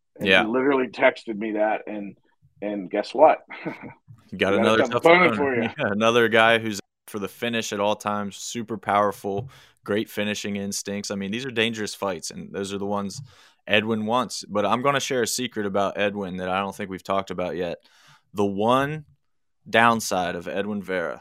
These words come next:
Speaker 2: like, it has to be said, he's made one critical mistake with two four seven, and I'm about to spill the beans on it. And that,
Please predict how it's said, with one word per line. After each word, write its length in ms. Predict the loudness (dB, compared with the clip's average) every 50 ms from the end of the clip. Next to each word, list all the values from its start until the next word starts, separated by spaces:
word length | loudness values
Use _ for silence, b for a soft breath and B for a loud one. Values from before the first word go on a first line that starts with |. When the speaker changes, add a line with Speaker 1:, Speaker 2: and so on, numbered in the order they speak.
| _ -6
Speaker 2:
like, 160 | -6 -4 -4
it 80 | -4
has 280 | 0 2 2 2 2 0
to 80 | -6 -6
be 100 | -6 -4
said, 280 | -4 -2 -2 -4 -4
he's 220 | -4 -6 -8 -6 -2
made 220 | -2 -2 -2 -2
one 340 | -4 -6 -4 -4 -4 -6 -8
critical 480 | -6 -2 -2 0 0 0 -2 -4 -6
mistake 560 | -4 -4 -6 -6 -6 -4 -4 -4 -4 -4 -8 -12
with 120 | -14 -12
two 160 | -8 -6 -6 -6
four 240 | -4 -4 -4 -4
seven, 360 | -4 -4 -4 -4 -4 -4 -6 -10
and 160 | -10 -8 -8
I'm 120 | -6 -6
about 300 | -4 -2 -2 -2 -2 -4
to 80 | -8 -10
spill 240 | -10 -8 -8 -8 -8
the 60 | -8
beans 360 | -10 -8 -8 -8 -8 -10 -10
on 160 | -12 -12 -12 -12
it. 60 | -10
And 160 | -10 -8 -4 -2
that, 200 | 0 0 0 -2